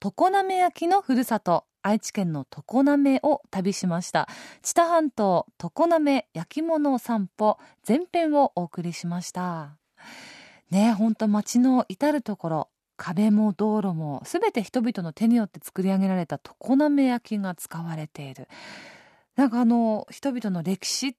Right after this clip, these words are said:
ていうのも感じられますし、何よりもあったかい雰囲気がしますよね。そして街がなんかこう、アートのようで、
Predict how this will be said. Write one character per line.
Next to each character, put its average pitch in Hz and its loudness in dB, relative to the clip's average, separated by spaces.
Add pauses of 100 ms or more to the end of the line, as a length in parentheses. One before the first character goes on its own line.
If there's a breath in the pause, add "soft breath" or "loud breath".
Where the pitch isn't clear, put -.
(120)
て 277 -2
い 294 -2
う 311 -2
の 294 0
も 190 0
感 190 -2
じ 175 -4
ら 175 -4
れ 175 -4
ま 170 -6
す - -16
し、 165 -6
何 262 2
よ 392 0
り 285 2
も 185 0
あ - -10
っ - -12 (120)
た 214 -8
か 320 0
い 359 -2
雰 247 0
囲 196 -4
気 170 -8
が 151 -8
し - -10
ま 160 -6
す - -12
よ 147 -8
ね。 160 -6 (440 loud breath)
そ - -14
し - -10
て 185 -6
街 180 -6
が 285 2
な 226 0
ん 185 -8
か 165 -12
こ - -10
う、 - -20
ア 370 4
ー 392 0
ト 220 -4
の 156 -6
よ 147 -10
う 143 -14
で、 - -14